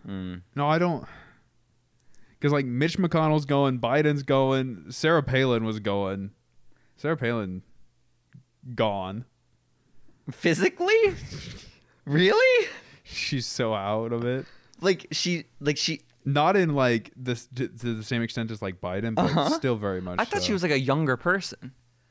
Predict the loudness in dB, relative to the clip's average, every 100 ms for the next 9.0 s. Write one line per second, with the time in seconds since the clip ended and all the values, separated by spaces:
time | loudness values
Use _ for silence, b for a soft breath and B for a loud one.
0 | _ -4 0 0 0 -2 -2 0 0 -2
1 | -2 -2 -2 -4 -8 -10 -10 -10 -12 -20
2 | _ _ _ _ -20 -20 _ _ _ _
3 | _ _ _ _ _ _ -2 -2 0 -2
4 | 0 0 0 0 2 2 0 -2 -10 _
5 | _ _ _ _ _ _ _ -2 0 2
6 | 0 0 -4 -8 -18 _ _ _ _ -20
7 | -20 _ _ _ _ _ _ _ _ -16
8 | -4 -2 0 -2 -4 -6 -6 -10 -10